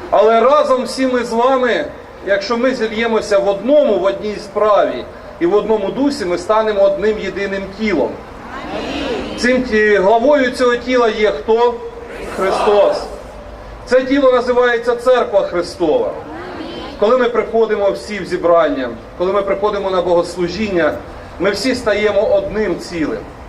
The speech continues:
Ми бачимо, як легко нам вдається пе-, долати перешкоди, як нам легко вдається подолати смуток у нашому серці.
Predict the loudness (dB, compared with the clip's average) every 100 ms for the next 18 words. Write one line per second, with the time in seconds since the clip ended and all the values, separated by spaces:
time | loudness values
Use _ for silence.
0 | -18 -6 0 2 2 2 0 0 0 2
1 | 2 2 0 0 0 0 -2 -2 -2 -4
2 | -4 -2 0 0 0 0 2 2 0 -4
3 | -4 -4 -4 -2 0 -2 -6 -12 -18 -18
4 | -18 -4 0 2 2 2 4 2 2 -2
5 | -2 0 -2 0 -2 -2 0 2 4 2
6 | 2 -2 -4 -10 -14 -6 0 0 2 0
7 | 0 2 2 0 -6 -6 0 2 2 -2